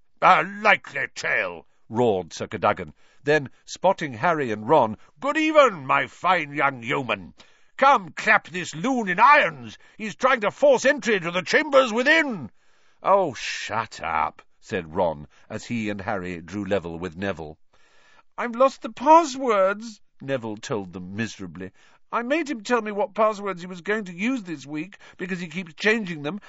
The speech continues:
and now I don't know what I've done with them." "Odds bodikins," said Harry to Sir Cadogan, who looked extremely disappointed, and reluctantly swung forwards to let them into the common room. There was a sudden excited murmur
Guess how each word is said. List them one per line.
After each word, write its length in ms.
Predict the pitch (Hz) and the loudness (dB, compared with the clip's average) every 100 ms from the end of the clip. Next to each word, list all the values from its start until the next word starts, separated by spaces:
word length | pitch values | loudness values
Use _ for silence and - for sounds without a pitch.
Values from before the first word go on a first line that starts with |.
| - | -14
and 140 | 202 220 | -8 -4
now 160 | 247 | -2
I 60 | 247 | -2
don't 180 | 247 233 | -2 -2
know 60 | |
what 140 | 247 277 | 2 4
I've 160 | 269 | 2
done 300 | 247 349 359 | 2 2 4
with 180 | 311 196 | 0 -2
them." 300 | 180 151 143 _ _ _ _ _ _ _ | -6 -10 -16 _ _ _ _ _ _ _
"Odds 320 | 135 156 120 | 2 2 -2
bodikins," 840 | 101 131 113 - 110 87 82 73 - _ _ _ | 0 2 2 -4 -8 -8 -12 -16 -20 _ _ _
said 220 | - 98 | -8 -4
Harry 320 | 131 104 87 | 0 0 -2
to 160 | - 107 | -8 -10
Sir 100 | 113 | -8
Cadogan, 540 | 123 104 101 85 76 - _ _ | -6 -6 -6 -8 -14 -20 _ _
who 120 | 127 | -4
looked 300 | 120 135 - - | -4 -4 -8 -20
extremely 560 | - - 190 165 92 | -16 -10 -8 -6 -6
disappointed, 720 | 87 117 123 139 120 92 82 - - - | -8 -10 -8 -6 -6 -8 -14 -16 -20 -12
and 160 | 110 | -8
reluctantly 640 | 110 120 139 - 101 - 101 | -2 0 -2 -6 -12 -10 -10
swung 540 | - 107 110 101 98 | -10 -4 -4 -2 -8
forwards 560 | 90 127 95 80 76 - | -8 -6 -6 -6 -10 -12
to 100 | 101 | -8
let 200 | 95 - | -8 -8
them 120 | 90 | -10
into 200 | 82 90 | -10 -12
the 80 | 90 | -10
common 320 | - 87 82 | -8 -8 -10
room. 260 | 76 73 69 _ _ _ _ _ _ _ _ _ _ _ _ | -12 -14 -18 _ _ _ _ _ _ _ _ _ _ _ _
There 100 | 131 | -8
was 140 | 123 | -6
a 40 | 123 | -6
sudden 440 | - 196 - 135 | -4 -4 -4 -12
excited 640 | - - - 170 180 175 139 | -14 -10 -4 -4 -4 -8 -4
murmur 380 | 147 135 92 | 0 0 -2